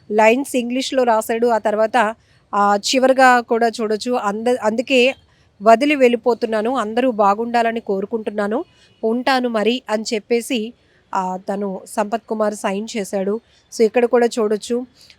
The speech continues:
"ఎన్నో ట్రయల్స్ చేస్తున్నాను, కానీ, ఆ, దేవుడు నాకు ఏమీ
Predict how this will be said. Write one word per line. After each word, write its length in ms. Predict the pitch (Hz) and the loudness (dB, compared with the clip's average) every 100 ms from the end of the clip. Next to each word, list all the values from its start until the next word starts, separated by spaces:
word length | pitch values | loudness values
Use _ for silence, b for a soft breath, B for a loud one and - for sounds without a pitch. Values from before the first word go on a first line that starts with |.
| - | -4
"ఎన్నో 240 | 226 285 | 2 2
ట్రయల్స్ 540 | 277 254 226 294 - | 4 2 4 2 0
చేస్తున్నాను, 540 | 302 262 - 240 226 226 | 2 0 0 -4 -4 -4
కానీ, 460 | 233 220 240 233 - B B - | 0 0 0 -4 -8 B B -8
ఆ, 160 | 202 208 | -4 -2
దేవుడు 400 | 196 226 262 269 | 4 4 4 2
నాకు 340 | 247 226 240 | 2 2 0
ఏమీ 280 | 233 220 262 | 2 2 0